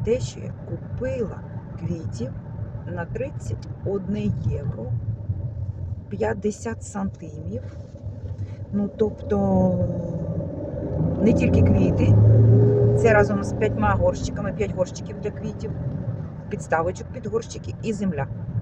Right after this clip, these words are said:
Загалом до квітів було на двадцять євро. От. І які вони є, ви бачили. Тобто я їду додому повністю задоволена своєю покупкою. І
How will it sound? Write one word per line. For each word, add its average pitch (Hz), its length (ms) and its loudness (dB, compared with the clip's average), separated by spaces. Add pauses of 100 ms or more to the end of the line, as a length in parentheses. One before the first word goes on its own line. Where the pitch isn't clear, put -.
(440)
Загалом 196 380 4
до 190 100 0
квітів 220 300 -2
було 170 180 0
на 165 120 -2
двадцять - 480 -2
євро. 139 220 -4 (920)
От. - 100 -2 (380)
І 160 380 2 (120)
які 170 260 -2
вони 180 320 0
є, 165 160 -4 (1160)
ви - 120 10
бачили. - 580 4 (1200)
Тобто 156 260 -2
я 151 140 0
їду - 260 -4
додому 151 320 -4 (260)
повністю 165 540 -2
задоволена 151 840 -2
своєю 156 440 -2
покупкою. - 640 -6 (540)
І 330 320 -4